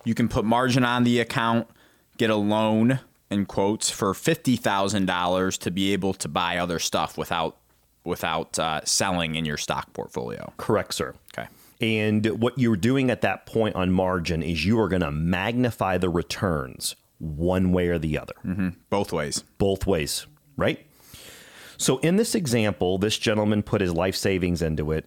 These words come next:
Speaker 2: levered it, took leverage, and lost it all within a couple of days. And I wanna highlight this because,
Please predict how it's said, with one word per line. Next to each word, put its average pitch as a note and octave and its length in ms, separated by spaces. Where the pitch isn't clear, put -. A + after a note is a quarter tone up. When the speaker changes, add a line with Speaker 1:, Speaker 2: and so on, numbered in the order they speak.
Speaker 2:
levered G#2 480
it, - 240
took - 200
leverage, F#2+ 560
and F2+ 440
lost G2 460
it F#2+ 80
all E2+ 200
within D#2+ 220
a D#2 40
couple D2+ 320
of B1 80
days. - 400
And F#2+ 100
I F#2 80
wanna B2+ 240
highlight G#2+ 540
this C#2+ 240
because, F2 720